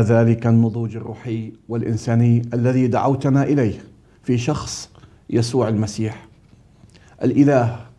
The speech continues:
والإنسان في لاهوته وناسوته.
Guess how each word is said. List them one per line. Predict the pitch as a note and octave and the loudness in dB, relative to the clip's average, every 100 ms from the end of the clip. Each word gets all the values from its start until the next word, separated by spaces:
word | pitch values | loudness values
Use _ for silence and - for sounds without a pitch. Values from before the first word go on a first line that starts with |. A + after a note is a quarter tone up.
| _ _ - | _ _ -6
والإنسان | A#2 A2+ B2+ - C3 G2+ F#2+ - _ _ _ _ _ _ | -2 0 0 0 0 0 -4 -12 _ _ _ _ _ _
في | - B2 | 0 2
لاهوته | A#2+ B2 C3 B2 A#2+ A#2 - | 4 4 2 2 0 -2 -6
وناسوته. | C3 B2+ A#2+ A#2 A#2+ A#2+ A2+ | -4 0 0 0 -2 0 -2